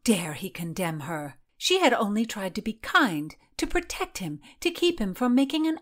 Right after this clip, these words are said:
ass of himself, and now he was being impossible. He never was her friend.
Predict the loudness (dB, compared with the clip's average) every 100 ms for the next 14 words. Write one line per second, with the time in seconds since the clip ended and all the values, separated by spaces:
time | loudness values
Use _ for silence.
0 | 0 0 0 -2 -2 -4 -2 -2 -2 -10
1 | -20 -8 4 6 8 6 4 4 2 2
2 | 0 0 -2 -6 -4 -4 -4 -8 -10 -14
3 | _ -4 -2 -4 -6 -6 -6 -6 -6 -8
4 | -6 -4 -4